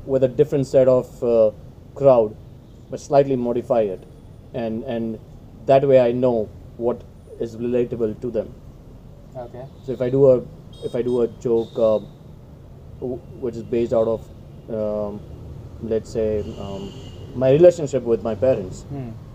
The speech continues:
Speaker 1: Now that's a universal thing that every, every guy or, or, or a girl would go through that relationship, right?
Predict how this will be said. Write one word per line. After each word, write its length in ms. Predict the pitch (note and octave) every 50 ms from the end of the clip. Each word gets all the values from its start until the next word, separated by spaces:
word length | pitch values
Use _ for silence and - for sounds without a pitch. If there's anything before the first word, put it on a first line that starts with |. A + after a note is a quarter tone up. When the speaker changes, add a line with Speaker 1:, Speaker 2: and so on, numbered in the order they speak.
| - - -
Speaker 1:
Now 120 | A#2 A#2+ C3
that's 200 | F3+ G3 F#3+ F#3
a 60 | D#3+
universal 480 | E3+ E3 F3 E3+ E3 D#3 D#3+ C#3 B2
thing 260 | A#2 - C3 A2+ G#2+ G#2
that 200 | B2+ B2 A#2 - - -
every, 420 | C#3+ C#3 C3+ C#3+ C#3+ C#3 B2+ - - - - - - - - - - - - - - - -
every 240 | C#3 C#3 C3 C3 C3
guy 460 | A2+ B2+ C3+ C3 B2+ B2 B2 A2+ G#2+ - - -
or, 220 | C3 A#2+ A#2 A2+ A2 - - - - - - - - -
or, 320 | A#2+ A2+ A2+ A2 A2 - -
or 100 | A#2+ A2
a 60 | A2 G#2+
girl 340 | A2 B2 A#2+ A#2+ A2+ A2 G#2
would 220 | A#2 A2+ G#2+ -
go 180 | C3+ B2+ B2 A#2+
through 320 | - - - - B2 B2
that 160 | A2+ A2+ G#2+
relationship, 540 | A2 A2 A2 G#2 - A2+ G2+ F#2+ G2+ F2+ -
right? 160 | G#2+ - -